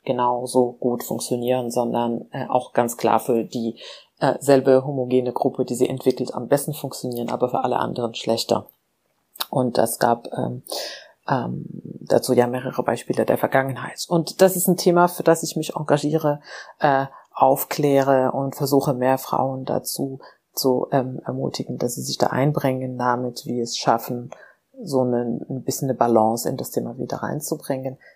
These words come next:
Das ist natürlich nicht der einzige Grund. Also, äh, die weibliche Entwicklerinnen sind,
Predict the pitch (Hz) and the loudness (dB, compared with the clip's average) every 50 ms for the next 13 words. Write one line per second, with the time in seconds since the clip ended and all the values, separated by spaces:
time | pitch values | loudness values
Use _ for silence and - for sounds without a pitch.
0 | _ _ _ - 139 - - - 143 127 120 - - 127 127 - - - 131 - | _ _ _ -8 -6 -6 -4 -2 -2 -2 0 0 0 -2 -2 -2 -4 -6 -6 -2
1 | - - - - - 135 - - 135 - - - - 131 135 - - 143 135 131 | -2 0 0 0 0 -2 -2 -4 -4 -4 -6 -4 -2 0 2 4 4 4 4 2
2 | 127 - _ _ _ _ _ _ _ _ _ - - 147 135 - 117 - 107 127 | -2 -6 _ _ _ _ _ _ _ _ _ -6 -2 -2 0 0 2 4 4 4
3 | 131 131 139 131 - - 135 123 - 131 127 - 127 123 - 143 135 135 127 131 | 2 2 0 -2 0 2 2 2 2 0 -4 -4 -6 -4 -4 -4 -4 -4 -4 -4
4 | 120 123 123 117 - - 127 127 131 | -6 -6 -8 -8 -6 -6 -6 -6 -8